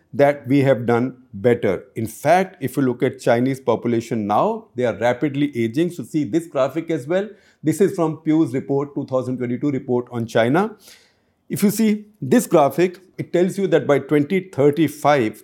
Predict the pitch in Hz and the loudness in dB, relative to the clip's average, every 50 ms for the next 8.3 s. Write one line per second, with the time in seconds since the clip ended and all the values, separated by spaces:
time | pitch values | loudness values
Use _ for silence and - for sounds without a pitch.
0 | _ _ - 180 202 214 208 208 226 214 220 - 160 143 147 - 165 156 151 143 | _ _ 2 4 4 4 4 2 -2 -2 0 0 0 0 2 0 0 0 2 2
1 | 156 135 - - - 123 117 127 135 135 139 131 135 - - 123 117 113 - 131 | 0 -2 -2 0 2 2 2 2 2 0 0 -2 -2 -4 -6 -6 -6 -2 -2 -2
2 | 120 147 143 - - - - - _ _ 131 131 131 127 135 123 - - - 165 | -2 -2 -4 -8 -14 -20 -20 -20 _ _ -4 -2 -2 -2 -4 -6 -6 -6 -8 -8
3 | 160 - - 165 147 - - 120 - - 123 113 107 - 117 101 92 92 87 87 | -8 -8 -10 -10 -10 -8 -8 -10 -8 -8 -8 -8 -6 -6 -6 -8 -6 -8 -8 -10
4 | 85 80 - - - _ _ _ _ 110 110 117 127 131 - - 135 143 156 - | -10 -10 -12 -16 -18 _ _ _ _ -10 -6 -6 -6 -6 -4 -4 -4 -4 -2 -2
5 | 160 160 156 139 120 - 135 127 113 120 110 - - 120 - - 143 - - 131 | -4 -2 -2 -4 -4 -4 -6 -6 -6 -6 -8 -6 -8 -12 -10 -10 -10 -8 -8 -8
6 | - - 127 123 131 127 120 113 113 131 139 151 175 185 185 - - - - _ | -6 -6 -6 -6 -4 -4 -4 -4 -4 -4 -2 -2 -2 -4 -4 -8 -16 -20 -20 _
7 | _ - 127 127 123 - 135 139 139 139 185 165 - - 143 131 113 143 135 139 | _ 2 2 2 4 4 2 2 4 2 2 0 2 2 0 2 2 0 -2 2
8 | 139 127 120 127 156 151 | 2 4 4 4 2 -2